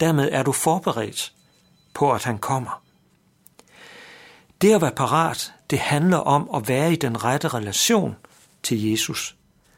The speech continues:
At du fortæller ham, at du har brug for ham. Prøv at tænk på, at Jesus kommer en dag. Han har været her før, for mange,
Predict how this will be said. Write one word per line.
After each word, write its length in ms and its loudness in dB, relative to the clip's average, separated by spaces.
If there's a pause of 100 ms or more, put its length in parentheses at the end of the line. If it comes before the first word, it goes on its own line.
(220)
At 140 -4
du 60 -2
fortæller 460 2
ham, 180 -4
at 120 -4
du 100 -2
har 60 -6
brug 240 0
for 140 -4
ham. 220 -8 (2250)
Prøv 120 -2
at 80 -2
tænk 260 2
på, 320 -2 (400)
at 200 -2
Jesus 600 -2 (120)
kommer 440 -4 (120)
en 140 -8
dag. 280 -6 (1080)
Han 180 -2
har 100 -4
været 260 0
her 80 -2
før, 380 -2 (360)
for 220 -2
mange, 460 0